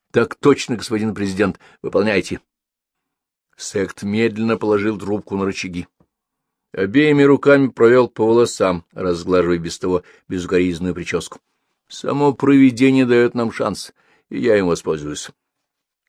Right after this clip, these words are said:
Сект умел добиваться своего. Сфинкс, он и есть сфинкс.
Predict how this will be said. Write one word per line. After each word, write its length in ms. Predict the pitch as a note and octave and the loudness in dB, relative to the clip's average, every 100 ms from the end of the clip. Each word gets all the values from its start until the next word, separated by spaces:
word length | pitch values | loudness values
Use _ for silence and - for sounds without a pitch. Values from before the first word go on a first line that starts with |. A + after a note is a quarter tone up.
| _ | _
Сект 580 | - F3 G#3 G#3 - | -6 0 2 2 -2
умел 540 | D#3+ D#3+ C#3 B2+ C3 B2+ | -4 0 4 4 4 2
добиваться 680 | A#2 G#2+ G2 G2+ G2+ - G2 | 0 0 4 4 2 -6 -12
своего. 460 | - F2+ F2 E2+ _ _ _ _ _ _ | -4 -2 0 -2 _ _ _ _ _ _
Сфинкс, 760 | - - G2 C3 B2+ - - _ _ _ _ | -20 -8 -2 0 -2 -6 -16 _ _ _ _
он 140 | E2+ | -14
и 60 | E2 | -10
есть 260 | E2 E2+ - | -6 -8 -10
сфинкс. 420 | E2+ E2+ - | -14 -14 -14